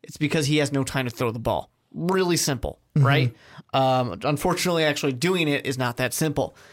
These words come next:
Speaker 1: Now, the other thing they gotta be able to do, this run game has to be great for Philadelphia. This has to be an amazing, uh, running attack. Doesn't matter. I don't care who's got the ball in their hands.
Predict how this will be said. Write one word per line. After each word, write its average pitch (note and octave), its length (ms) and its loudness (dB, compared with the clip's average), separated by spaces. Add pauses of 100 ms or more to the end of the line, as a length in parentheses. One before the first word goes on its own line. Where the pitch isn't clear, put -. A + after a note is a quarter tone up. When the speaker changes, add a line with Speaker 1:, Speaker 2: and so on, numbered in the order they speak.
(160)
Speaker 1:
Now, E3 140 2
the F3 120 4
other A#3+ 200 2
thing G#3 200 -2
they E3+ 120 -2
gotta D#3 200 2
be D3+ 100 0
able C#3 120 2
to C3 40 -4
do, C3+ 120 2
this E3+ 240 0
run D#3 340 0
game C#3 260 0
has B2+ 240 0
to B2 100 -10
be A#2 120 -10
great A2 460 -4 (160)
for - 120 -10
Philadelphia. F#2 640 -2 (360)
This F3 340 0
has D#3+ 220 0
to D#3 80 -4
be D3 120 2
an C#3 80 0
amazing, C#3+ 760 0
uh, C3+ 340 2
running C#3+ 320 0
attack. C3+ 440 -2
Doesn't C#3+ 240 0
matter. C#3+ 260 0
I C3 100 0
don't D3+ 140 -2
care C#3+ 140 0
who's D3 200 -2
got D3 200 -2
the C3+ 40 -10
ball B2+ 200 0
in B2+ 60 -4
their B2 120 -2
hands. B2 340 -2